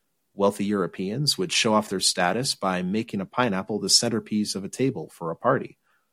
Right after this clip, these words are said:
But since they were so rare, and they did not grow natively in Europe, they had to be rented for the party and then returned to whomever had shipped them from the continent. And then they would be rented out again for another party.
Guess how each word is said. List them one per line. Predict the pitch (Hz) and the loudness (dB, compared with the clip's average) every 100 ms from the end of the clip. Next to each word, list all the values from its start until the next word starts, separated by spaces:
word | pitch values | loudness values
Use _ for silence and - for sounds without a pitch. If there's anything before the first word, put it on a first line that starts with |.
| _ _ _ | _ _ _
But | 131 107 113 | 4 4 4
since | 107 92 | 0 -2
they | 98 | -2
were | 92 | -2
so | - 80 78 | -4 -4 -2
rare, | 123 131 82 92 147 160 - _ | 4 4 4 0 -2 -4 -10 _
and | - 87 87 | -6 -4 -2
they | 85 | -4
did | 82 90 | -6 -4
not | 85 82 | -4 -2
grow | - 131 | 2 4
natively | 117 82 80 85 82 | 2 -2 -8 -14 -16
in | 80 | -14
Europe, | 78 80 101 _ _ _ _ | -12 -10 -10 _ _ _ _
they | 95 | -2
had | 104 104 | -2 -2
to | |
be | 98 | -2
rented | 87 85 156 143 82 | -2 4 4 4 -4
for | - 85 | -8 -10
the | |
party | 82 - 85 85 82 _ | -8 -6 -6 -6 -12 _
and | - 107 | -2 0
then | 98 | 0
returned | 90 - 135 101 95 98 - | -2 0 2 2 0 -8 -12
to | - 92 | -8 -6
whomever | 95 95 95 90 87 85 | -4 -4 -4 -2 -2 -4
had | 92 87 - _ _ | -6 -8 -10 _ _
shipped | - - 113 - | -6 -2 -2 -2
them | 92 87 | -2 -2
from | - 92 | -2 -2
the | 82 | -2
continent. | - 104 107 - - - _ _ _ _ _ _ _ _ _ _ | 0 0 0 -6 -16 -20 _ _ _ _ _ _ _ _ _ _
And | - 95 | -4 4
then | 123 113 | 6 6
they | 101 | 4
would | 101 | 0
be | 101 | -2
rented | 98 98 104 | -2 -2 -2
out | 92 87 | -2 -2
again | 82 131 101 90 | 0 2 4 2
for | 90 - 87 | -4 -4 -2
another | 87 117 82 | 2 2 0
party. | - 64 - | -4 -6 -10